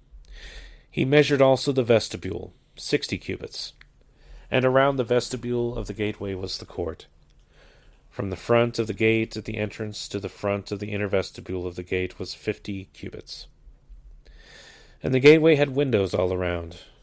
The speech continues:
narrowing inwards toward the side rooms and toward their jambs, and likewise the vestibule had windows all around inside, and on the jambs were palm trees.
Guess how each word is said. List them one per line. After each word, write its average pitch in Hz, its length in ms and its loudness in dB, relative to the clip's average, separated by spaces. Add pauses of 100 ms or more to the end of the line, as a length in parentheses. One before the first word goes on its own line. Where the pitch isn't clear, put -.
narrowing 113 600 0
inwards 95 640 -4
toward 95 200 -4
the 92 80 -6
side 95 320 0
rooms 90 420 -6
and 87 120 -10
toward 90 300 -8
their 87 120 -4
jambs, 90 540 -8 (680)
and 107 140 -2
likewise 107 580 4
the 107 80 -8
vestibule 101 760 -2
had 98 180 0
windows 101 640 -2
all 110 440 0
around 92 540 -4
inside, 85 640 -8 (800)
and 120 380 0
on 123 200 0
the 123 60 -2
jambs 107 420 -2
were 101 120 -4
palm 90 480 -8
trees. - 640 -12